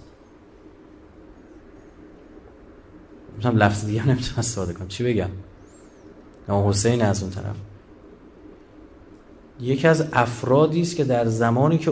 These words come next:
او امام زمان است کار انجام می‌دهد. چی بگیم؟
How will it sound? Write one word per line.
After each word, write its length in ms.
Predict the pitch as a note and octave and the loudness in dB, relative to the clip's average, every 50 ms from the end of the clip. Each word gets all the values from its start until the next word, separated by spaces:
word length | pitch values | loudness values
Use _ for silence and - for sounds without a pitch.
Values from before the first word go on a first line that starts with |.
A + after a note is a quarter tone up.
| D3+ - | 0 2
او 240 | F3 F#3 F3+ - - | 4 4 4 4 4
امام 460 | C3+ C3+ B2+ B2 A#2+ A#2+ A#2+ A#2 A#2+ | 2 2 4 4 2 2 2 2 0
زمان 480 | A2+ A2 A#2 A#2 A#2 A#2 A2+ A#2 A#2 B2 | 0 2 2 2 4 4 4 4 6 6
است 460 | C#3+ E3+ F#3 F#3+ F#3 F#3 - - - | 6 8 8 8 6 4 0 -2 -6
کار 380 | - - - C#3 B2+ A#2+ A2 - | -10 -2 2 4 6 6 4 2
انجام 380 | A2 G2+ G2 F#2 F#2+ F#2 F2+ | 0 -2 -4 -4 -4 -4 -4
می‌دهد. 360 | F2+ F#2 F2+ - F2+ - - - - - A2 G2+ F#2+ - | -6 -8 -10 -12 -14 -14 -16 -18 -18 -20 -18 -18 -18 -16
چی 200 | - - - - | -14 -14 -14 -12
بگیم؟ 240 | A2 A#2 A2+ A2 - | -10 -10 -10 -10 -10